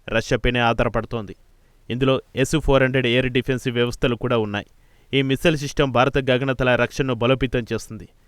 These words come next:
ఇప్పటికీ రెండు స్క్వాడ్రన్ల ఎస్ ఫోర్ హండ్రెడ్లను భారత్కు రష్యా డెలివరీ చేయాల్సి ఉంది. దీనికి సంబంధించిన ఒప్పందం రెండు వేల పద్దెనిమిదిలో కుదిరింది.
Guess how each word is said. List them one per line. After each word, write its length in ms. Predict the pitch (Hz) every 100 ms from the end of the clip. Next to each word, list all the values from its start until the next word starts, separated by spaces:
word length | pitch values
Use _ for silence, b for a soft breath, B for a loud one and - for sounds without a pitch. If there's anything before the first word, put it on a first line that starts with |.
| _ -
ఇప్పటికీ 400 | 127 156 - 151
రెండు 200 | 135 135
స్క్వాడ్రన్ల 640 | - 139 135 139 127 113 - -
ఎస్ 240 | 139 -
ఫోర్ 260 | 143 - 143
హండ్రెడ్లను 540 | 143 139 127 127 123 120
భారత్కు 500 | 110 120 135 - 135
రష్యా 300 | 123 - 127
డెలివరీ 340 | 123 127 135
చేయాల్సి 400 | 120 127 120 -
ఉంది. 220 | 107 - _ _ _ _
దీనికి 320 | 120 156 151
సంబంధించిన 440 | 147 135 143 147 143
ఒప్పందం 320 | 123 127 131
రెండు 220 | 120 120
వేల 180 | 135 131
పద్దెనిమిదిలో 500 | 127 127 135 131 127
కుదిరింది. 480 | 113 117 113 104